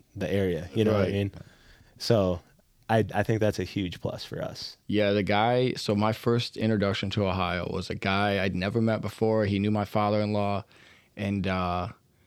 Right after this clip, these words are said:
Speaker 2: invites us down and then shows me a picture of a two hundred inch deer he shot off of public land. And I was
Speaker 1: Yeah.
Speaker 2: sold. I was like, "No, no problem. I'll go down there." Like, how hard can it be? You know, you sit here in Michigan and you see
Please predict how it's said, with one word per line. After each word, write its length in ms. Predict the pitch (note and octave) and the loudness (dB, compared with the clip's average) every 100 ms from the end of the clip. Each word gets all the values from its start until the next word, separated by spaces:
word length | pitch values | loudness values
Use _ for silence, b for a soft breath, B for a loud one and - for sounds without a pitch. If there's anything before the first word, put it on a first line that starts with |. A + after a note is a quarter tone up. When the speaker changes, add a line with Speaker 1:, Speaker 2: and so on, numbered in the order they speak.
| b - | b -4
Speaker 2:
invites 440 | G2+ G2 G#2+ A2+ | -2 2 2 2
us 140 | A2+ - | -2 -2
down 460 | A2+ G#2+ A2 A2 | 0 2 2 0
and 120 | G#2 | 0
then 120 | G2+ G#2 | -2 0
shows 320 | - G2 F#2+ | 0 0 0
me 80 | G#2 | -2
a 40 | |
picture 360 | - G#2 - G#2 | 0 -2 0 0
of 100 | F#2+ | -2
a 40 | |
two 240 | - - A2 | -6 -4 0
hundred 160 | G2+ | 0
inch 160 | G2+ - | -2 -4
deer 200 | G#2 F#2+ | -2 0
he 80 | F#2 | 0
shot 260 | - F2+ F2+ | -2 -2 -4
off 160 | F2+ | -6
of 80 | - | -6
public 340 | G2 F#2 F#2 | -4 -4 -6
land. 300 | F2+ F2+ F#2+ - | -6 -8 -8 -12
And 100 | G2 | -10
I 80 | F#2 | -6
was 120 | F#2+ | -6
Speaker 1:
Yeah. 60 | E2+ | -6
Speaker 2:
sold. 440 | - A2 F2+ E2+ - | -2 0 0 -2 -6
I 60 | - | -4
was 120 | F#2+ | -2
like, 180 | F2+ - | -4 -6
"No, 320 | G2+ F#2 G#2 - _ | -6 -4 -6 -10 _
no 220 | A2 A#2 | 0 0
problem. 380 | A2+ A2+ G#2 G2+ | 2 0 2 0
I'll 120 | G#2 | 0
go 140 | G#2+ A2+ | 2 2
down 300 | G#2+ G#2+ A2 | 2 2 0
there." 100 | A2 | 0
Like, 240 | G2+ F#2 B B B B | -2 -6 B B B B
how 160 | - | 0
hard 240 | D#3 C#3+ C3 | 2 2 0
can 100 | B2+ | -2
it 80 | A2+ | 2
be? 120 | C3 | 4
You 140 | C3+ G#2 | 4 4
know, 60 | G#2 | 4
you 140 | A#2 | 2
sit 240 | - B2 B2 | 2 0 2
here 120 | A2+ | 2
in 140 | A2 G#2 | 2 2
Michigan 500 | A2+ - G#2+ G#2 G2+ | 2 2 2 2 2
and 100 | G2+ | 2
you 120 | G#2+ | 2
see 640 | - - A2 G#2+ G2+ F#2 | 0 2 4 4 4 0